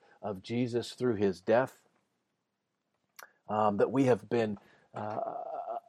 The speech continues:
made alive in Christ Jesus, that our sinful nature has been crucified with Christ, the, uh,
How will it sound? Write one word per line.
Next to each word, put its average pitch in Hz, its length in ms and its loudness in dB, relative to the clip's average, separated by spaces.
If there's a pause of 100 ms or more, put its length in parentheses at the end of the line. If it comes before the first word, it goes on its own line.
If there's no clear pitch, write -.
(120)
made 123 300 4
alive 131 760 8
in 135 160 -2
Christ 135 360 4
Jesus, 143 460 0
that 113 140 4
our 107 120 4
sinful 151 480 -2
nature 135 420 0
has 117 160 -2
been 107 220 -6 (320)
crucified 139 760 6
with 135 180 0
Christ, 139 400 4
the, 104 180 0 (360)
uh, 127 360 -6